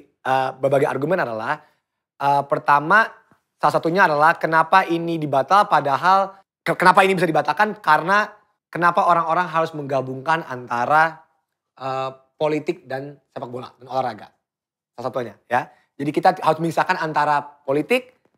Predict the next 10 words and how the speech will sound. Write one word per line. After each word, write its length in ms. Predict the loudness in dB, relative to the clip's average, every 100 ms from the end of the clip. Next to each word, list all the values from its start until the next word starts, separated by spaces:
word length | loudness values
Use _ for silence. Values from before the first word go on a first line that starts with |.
| _
sama 220 | -6 -4
sepak 180 | -2 -4
bola. 300 | -6 -8 -10 _ _ _
Kedua, 640 | -8 -6 -2 0 4 4 2 -2 -20 _ _ _ _ _ _ _
kita 220 | -2 2
ngomong 320 | 2 0 -2
soal 160 | 0 0
humanisme 640 | 0 -2 -2 -6 -4 0
dan 180 | 2 0
s-, 220 | -2 -14